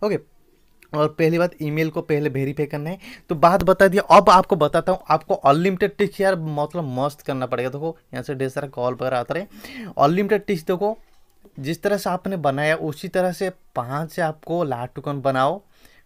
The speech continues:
पाँच ला टोकन, पाँच Gmail already दरकार और मोबाइल नंबर भी already चाहिए, और already पाँच Telegram चैनल भी चाहिए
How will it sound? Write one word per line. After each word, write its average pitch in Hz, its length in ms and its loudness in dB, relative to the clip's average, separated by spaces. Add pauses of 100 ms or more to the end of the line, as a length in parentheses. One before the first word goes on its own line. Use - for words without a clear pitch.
(140)
पाँच 127 320 -2 (640)
ला 127 160 0
टोकन, 143 260 -8
पाँच 135 400 -6
Gmail 139 260 -4
already 135 400 -4
दरकार 135 460 -4
और 135 200 0
मोबाइल 123 300 -2
नंबर 139 240 -4
भी 139 200 -8 (100)
already 131 400 -6 (440)
चाहिए, 143 460 -2 (560)
और 143 320 6 (320)
already 170 380 2 (220)
पाँच 202 440 -2 (180)
Telegram 175 460 2
चैनल 175 340 -2
भी 160 100 -6
चाहिए 170 480 -4